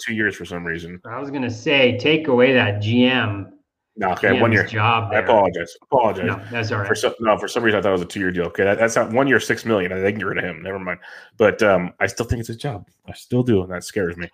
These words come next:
Speaker 2: I know. I, I don't disagree with, I just think Neris is gonna end up being the better reliever this year.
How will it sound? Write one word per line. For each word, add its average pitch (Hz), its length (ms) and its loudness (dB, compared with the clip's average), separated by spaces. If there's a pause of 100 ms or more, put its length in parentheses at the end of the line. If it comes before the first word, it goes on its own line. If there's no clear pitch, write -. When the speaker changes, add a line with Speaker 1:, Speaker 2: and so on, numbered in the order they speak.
(160)
Speaker 2:
I 190 120 4
know. 220 140 8
I, 175 320 4
I - 40 6
don't 202 160 2
disagree 170 460 0
with, 160 260 0
I 127 80 -2
just 151 180 -6
think 151 200 -2
Neris 131 340 -2
is 120 100 -8
gonna 113 140 -4
end 110 160 -4
up 110 100 -6
being 110 180 -2
the 107 60 -2
better 104 200 -2
reliever 101 300 -6
this 110 180 -10
year. 120 180 -14